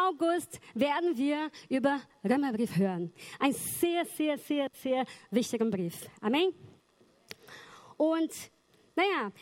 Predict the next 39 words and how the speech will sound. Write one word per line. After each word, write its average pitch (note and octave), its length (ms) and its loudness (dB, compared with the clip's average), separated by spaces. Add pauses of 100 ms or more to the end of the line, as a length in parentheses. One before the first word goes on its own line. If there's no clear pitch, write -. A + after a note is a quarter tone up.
Joni F#4 340 4
hat F4+ 140 0
schon F4 140 2
gestartet D#4 760 0
und C#4+ 120 2
er D4+ 80 2
hat D#4+ 140 0
viel E4+ 180 2
erzählt. D4+ 640 0 (140)
Wir A#3 200 2
haben F4 180 2
schon D4 160 -2
vieles F4 300 -2
erfahren. B3+ 500 -2 (420)
Wer D4+ 180 2
nichts E4 520 0
miterlebt C#4 720 -2
hat, A#3+ 240 -2 (400)
äh, G#3+ 180 -2
hat, A#3+ 200 -2 (120)
darf B3+ 300 -2
gerne C4+ 280 0
in C4 80 0
unseren A#3+ 240 0
YouTube-Kanal, B3 760 0 (200)
ne, C#4+ 120 2 (120)
<laughs> - 160 -16
gehen. D4+ 220 4 (500)
Und C#4 140 2
da D#4 140 2
sind D#4+ 220 0
alle E4+ 200 2
Predigt C#4 460 -2
gespeichert. B3+ 600 -2 (380)
Amen. C#4 360 0
Sogar B3+ 420 0
diese B3+ 200 0
Predigt A3+ 400 -4 (120)
auch. F3+ 260 -2